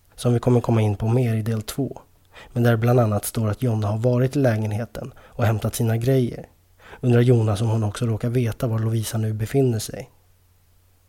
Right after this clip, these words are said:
Jonna berättar inte för Jonas vad som har hänt, men uppger i rättssalen att hon där får panik.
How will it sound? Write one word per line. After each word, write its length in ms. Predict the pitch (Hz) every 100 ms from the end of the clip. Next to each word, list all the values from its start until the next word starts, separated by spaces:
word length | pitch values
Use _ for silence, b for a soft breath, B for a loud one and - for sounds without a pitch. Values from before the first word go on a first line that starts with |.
| _ _ _ _
Jonna 300 | 139 127 127
berättar 360 | 131 131 131 127
inte 160 | 113
för 80 | -
Jonas 360 | 110 110 107 -
vad 120 | 107
som 120 | 107
har 80 | 110
hänt, 420 | 123 113 - - _ _
men 160 | 127 123
uppger 300 | 123 123 117
i 60 |
rättssalen 540 | 120 107 - 110 110 104
att 140 | 101
hon 100 | 113
där 140 | 107
får 160 | 104 113
panik. 640 | - 113 120 - - -